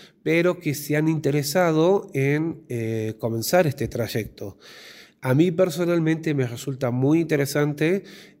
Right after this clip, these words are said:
eh, la idea de la clase pública o abierta. Muchas veces el tema que se trata puede ser como una excusa, puede ser una razón para hablar de otras cosas. Ayer estábamos hablando sobre violencias y la banalidad del mal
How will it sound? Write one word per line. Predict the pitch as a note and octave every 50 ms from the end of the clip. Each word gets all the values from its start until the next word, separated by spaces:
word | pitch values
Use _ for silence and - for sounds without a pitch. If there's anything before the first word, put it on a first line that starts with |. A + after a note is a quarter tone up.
| _
eh, | - C3+ B2 A#2+ A#2+ A#2+ A#2 A#2+
la | A#2 A#2 A#2 A#2+
idea | A#2 A#2 C3 C3+ B2+
de | C3+ C3+
la | C3 B2+ C3
clase | C3+ C3+ B2+ B2+ - C3 B2 A#2+ A#2+ A#2 A#2 A#2 A#2 -
pública | - D#3 D3+ D3+ C3+ B2+ C3 C3 A#2 A#2 B2 B2+ - -
o | B2+ A#2 A2+ A2 G#2+ G#2+ G#2+
abierta. | A2 B2 D3 E3+ D3+ C#3+ - - D3 F3+ G#3+ - - - - - - - - _ _
Muchas | - D#3 D3+ D3+ D#3+ F#3 G3+ F#3 - G3+ D#3
veces | F3+ G3 G3 G3 G#3 G3+ G3+ G3+ - - -
el | D3+ D3 C#3+ C3+
tema | C3 D3+ D3+ D3 D3 D3
que | C#3+ D3
se | - - C#3+
trata | C#3 - F3+ F#3 E3 D3+ - E3 E3+ F3 E3+ - - - - - - _
puede | - D3 D3+ D#3 C#3+
ser | D3 D#3 D#3 D#3 D3 -
como | - C3+ C3+ C#3
una | C#3+ D#3 E3
excusa, | C#3+ - - - E3 D#3+ - - D#3 D3+ D#3 D3+ D3 D3+
puede | C#3+ C#3+ C#3
ser | C#3 - D3
una | C3+ C#3+ C#3+ C#3 C3+
razón | C#3 D#3+ D#3+ D3 - E3 D3+ D#3 E3+ F#3 - - - - _ _
para | - D#3+ D#3+ D#3+ D#3
hablar | D3+ C#3+ C#3+ C#3+ C#3 C3+
de | B2+ B2+
otras | B2 A#2+ - A#2+ A2+ -
cosas. | - B2 A2+ A2+ - A#2 A2 A2 - - - _ - - - - - - _ _
Ayer | - C#3 C#3 C3+ D#3 E3
estábamos | E3 D#3+ E3 D#3+ D#3 D#3 D#3 D3 D3+
hablando | C#3+ C#3+ D3+ D3+ D3+ D#3 D3
sobre | C#3+ - C#3 B2+ B2+ B2+
violencias | A#2+ B2 B2 A#2+ B2+ C#3 D3+ D#3 D#3+ D#3 - E3 D3 - -
y | B2+
la | A#2+ A#2+ A2+ A2+ A2+ A2+ A2+
banalidad | A2+ A2+ A2+ A#2 A2+ A2+ A#2 A#2 B2+ C3+ C#3+
del | C#3+ C#3 C#3
mal | C#3+ D#3 E3+ E3 D#3+ D#3+ F3+ F3+